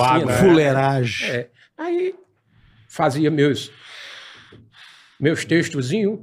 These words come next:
Speaker 2: ajudava um, ajudava outro, e era parceiro de Chico. Quando foi um dia,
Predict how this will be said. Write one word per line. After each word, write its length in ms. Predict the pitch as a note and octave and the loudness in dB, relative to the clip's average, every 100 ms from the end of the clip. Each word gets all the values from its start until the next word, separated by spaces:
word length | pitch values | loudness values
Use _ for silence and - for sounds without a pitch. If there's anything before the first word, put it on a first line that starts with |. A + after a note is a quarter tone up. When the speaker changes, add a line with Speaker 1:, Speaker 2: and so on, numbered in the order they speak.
| - | -12
Speaker 2:
ajudava 480 | - B2 C3 C3+ B2+ | -8 -6 -6 -4 -4
um, 220 | D3+ E3+ F3 | -4 -4 -6
ajudava 440 | A#2 B2 C3 C3 | -8 -10 -8 -6
outro, 440 | C#3 D3 F3 F#3 G#3 | -4 -2 -4 -8 -14
e 160 | A3+ D#4+ | -10 -8
era 100 | - | -10
parceiro 480 | - A3+ - A3 F#3 | -10 -8 -4 -4 -4
de 100 | G#3 | -8
Chico. 420 | - F#3 G#3 - _ _ _ | -6 -8 -8 -12 _ _ _
Quando 140 | - G#3 | -10 -6
foi 140 | A#3+ | -4
um 140 | G#3 D3+ | -4 -4
dia, 400 | E3+ B3+ A#3 | -4 -2 -4